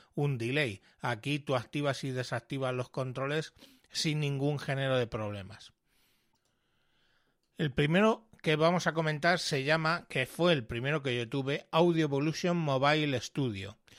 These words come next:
Hay un Audio Evo-, Evolution Mobile Trial para poder probar,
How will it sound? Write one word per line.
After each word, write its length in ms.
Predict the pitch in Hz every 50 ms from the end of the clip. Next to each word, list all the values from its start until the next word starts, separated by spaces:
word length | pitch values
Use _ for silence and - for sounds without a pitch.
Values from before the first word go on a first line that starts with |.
| - - - - _
Hay 320 | - 139 151 165 160 - _
un 320 | - 170 160 165 156 135 - _
Audio 420 | 151 147 147 147 139 135 131 131
Evo-, 240 | 127 131 147 - - -
Evolution 560 | 139 131 131 131 135 156 160 - - 147 131
Mobile 480 | 127 127 123 131 139 147 143 139 135 127 _
Trial 640 | _ - 143 151 156 156 139 123 123 131 151 185 214 - - - _ _
para 160 | - 135 127
poder 360 | 120 127 123 131 143 147 139
probar, 680 | - _ 151 131 135 131 135 147 147 139 123 107 101